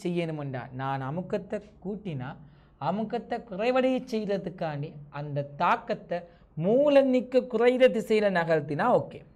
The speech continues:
இப்ப எக்ஸாம்பிளா ஒரு A gas plus ரெண்டு பி gas become டூ சி gas-ன்னு வைங்க. இந்த தொகுதியில நான்,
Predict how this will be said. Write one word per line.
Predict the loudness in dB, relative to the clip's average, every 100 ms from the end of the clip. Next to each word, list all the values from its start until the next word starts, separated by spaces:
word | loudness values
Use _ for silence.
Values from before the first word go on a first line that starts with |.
| _ _ _ _ _ _ _
இப்ப | 0 2
எக்ஸாம்பிளா | 2 0 0 0 0 0
ஒரு | -2 -4 0
A | 0 0
gas | 0 0 -2 -6 -20 -20 _ _ _ _ _ _ _ _ _ _ -20 _ _ -2
plus | 0 0 -6 -8
ரெண்டு | -4 -4 -4
பி | -4 -6 -10 -16 -20 _ _ _ _ _ _ _ -4
gas | -2 0 -2 -8 -20 -20 -20 -20 _ _ _ _ _ _ _
become | -6 -4 -6 -8 -4
டூ | -4
சி | -4 -6
gas-ன்னு | -6 -8 -12 -12
வைங்க. | -12 -16 -20 -20 _ _ _ -20 _ _
இந்த | -4 -2 0 4 4 2
தொகுதியில | -2 0 0 0 0 2
நான், | 2 2 0 -4